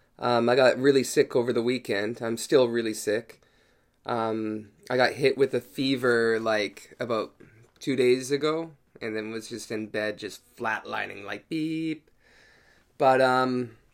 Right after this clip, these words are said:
yeah, I'm still under the weather, but I thought, "Hey, I should get this done. No excuses, be lazy, even if I have this husky,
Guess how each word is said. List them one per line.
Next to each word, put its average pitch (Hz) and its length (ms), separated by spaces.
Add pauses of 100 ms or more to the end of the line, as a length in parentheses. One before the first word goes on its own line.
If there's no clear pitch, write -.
yeah, 160 240
I'm 127 120
still 190 260
under 185 160
the 156 100
weather, 143 300
but 139 160
I 120 80
thought, 127 300
"Hey, 123 320 (760)
I 127 60
should 131 160
get 139 120
this 127 160
done. 117 360 (640)
No 131 160
excuses, 123 400
be 120 160
lazy, 117 340
even 113 220
if 113 120
I 110 100
have 117 220
this 104 200
husky, 107 640